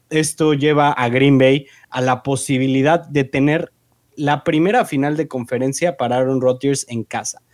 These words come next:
Son el primer, eh, son el sembrado número uno, me parece que desde dos mil siete, cuando todavía estaba Brett Favre,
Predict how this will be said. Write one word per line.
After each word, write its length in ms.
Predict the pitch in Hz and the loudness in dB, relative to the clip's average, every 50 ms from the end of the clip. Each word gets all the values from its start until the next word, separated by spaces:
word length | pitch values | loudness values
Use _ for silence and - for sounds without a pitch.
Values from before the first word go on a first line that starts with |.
| _ _ _ _ | _ _ _ _
Son 180 | - 147 156 165 | -4 -2 -2 0
el 140 | 165 160 | -2 -2
primer, 380 | - 160 143 139 151 156 170 175 | -2 0 2 4 4 4 4 4
eh, 380 | 170 - - - - 143 143 131 | 2 0 -4 -4 -4 -6 -4 -2
son 180 | - 170 180 185 | 0 2 2 2
el 80 | 180 | 0
sembrado 440 | - - 135 131 139 156 165 160 160 | 0 0 0 2 4 4 4 4 4
número 340 | 156 160 165 160 151 135 127 | 4 2 2 2 2 2 2
uno, 300 | 139 147 156 160 156 156 - - - _ - | 2 2 0 0 -2 -6 -10 -20 -20 _ -4
me 160 | 135 135 127 | -2 -2 -2
parece 580 | 127 - 131 135 147 196 196 - - 160 131 - | 0 0 0 0 2 0 0 -2 -4 -6 -6 -2
que 100 | - 135 | -2 0
desde 240 | 127 120 117 127 127 | 0 0 2 2 2
dos 220 | 127 123 113 - | 2 0 -2 -2
mil 160 | 147 147 143 | -2 -2 -2
siete, 320 | - - 143 131 147 147 - | -2 -4 -4 -4 -4 -4 -4
cuando 240 | 131 120 117 117 | -4 -4 -4 -4
todavía 400 | 107 - 135 139 135 131 131 135 | -2 0 0 0 2 0 0 0
estaba 420 | 131 131 - - 131 127 127 123 117 | -2 -4 -4 -4 -2 0 0 0 -2
Brett 320 | 113 117 127 127 - - | 0 2 2 2 2 0
Favre, 300 | - 123 123 139 175 180 | -4 -4 -2 -2 -2 -4